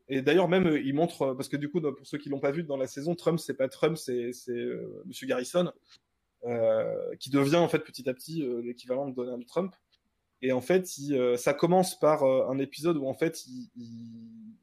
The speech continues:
part sur une idée de, de, euh, faut faire un mur avec le Canada. Et d'ailleurs, il y a un Tr-, Donald Trump canadien de l'autre côté qui est vraiment, qui a vraiment la tête de Donald Trump avec la tête des Canadiens de South Park. Et, euh, et en fait, c'est un, un épisode qui se moque de Trump quand se lance sa campagne.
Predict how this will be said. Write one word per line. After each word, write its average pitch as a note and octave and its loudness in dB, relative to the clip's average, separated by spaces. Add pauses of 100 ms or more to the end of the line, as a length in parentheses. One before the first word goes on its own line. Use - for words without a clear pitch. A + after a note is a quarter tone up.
(160)
part D#3 2
sur - -8
une B2+ -2
idée C3+ 2
de, A#2+ -4
de, A#2 -8 (360)
euh, A#2+ 0
faut C3+ 0
faire D3 2
un C#3+ 6
mur D#3 6
avec C3+ 4
le B2+ 2
Canada. C#3 2 (1000)
Et B2 0
d'ailleurs, C#3 6
il D#3 6
y C#3 6
a B2 4
un B2 2
Tr-, C3+ -8
Donald C3+ 2
Trump E3 -2
canadien C#3 0
de D3 -6
l'autre C3 -8
côté C#3+ -6
qui - -12
est A#2 -10
vraiment, C3 -2
qui A#2 -10
a - -8
vraiment B2 -6
la B2+ -8
tête B2+ -6
de B2+ -4
Donald B2+ -4
Trump D3 -4
avec - -8
la A2+ -4
tête C#3 -6
des B2+ -4
Canadiens A#2+ -6
de A#2 -14
South - -20
Park. - -10 (680)
Et, C3+ 2
euh, A2+ 4
et A#2+ 0
en C3+ 0
fait, F#3 2
c'est - -4
un, B2+ 2
un B2+ -2
épisode D#3 0
qui - -16
se - -10
moque D#3 4
de C3+ -2
Trump E3+ 0
quand B2+ -6
se - -6
lance D3+ -2
sa C#3+ -2
campagne. C3+ -4